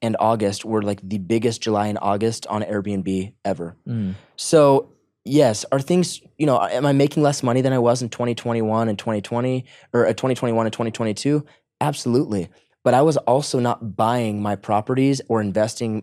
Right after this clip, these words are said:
Speaker 1: in my Airbnb investments based on twenty twenty, twenty twenty-one, and twenty twenty-two numbers. I, I knew that that was already fucked up. I had, I, I went back to basically twenty seventeen, twenty eighteen numbers, and that's how I was doing
Speaker 2: Yeah.
Speaker 1: my calculations, which I was telling my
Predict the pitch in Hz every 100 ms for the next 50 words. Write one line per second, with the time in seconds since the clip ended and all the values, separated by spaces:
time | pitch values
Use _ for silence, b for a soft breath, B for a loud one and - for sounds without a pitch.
0 | - 104 98 107 107 107 95 117 107 101
1 | 98 101 - B B B - 120 151 -
2 | 123 113 104 101 135 123 - 127 120 107
3 | 104 _ - 127 117 - 120 117 113 101
4 | - 107 101 107 95 101 110 104 85 -
5 | b b b b 131 143 131 143 147 139
6 | 156 101 101 104 104 95 - 95 - 95
7 | 123 147 135 131 135 127 131 135 127 123
8 | 120 - 127 120 120 120 127 117 123 113
9 | 135 - 113 104 104 110 B B B -
10 | 113 120 123 135 123 117 98 113 110 104
11 | 104 101 - 110 - 117 156 104 98 104
12 | 107 104 - - 110 - 110 107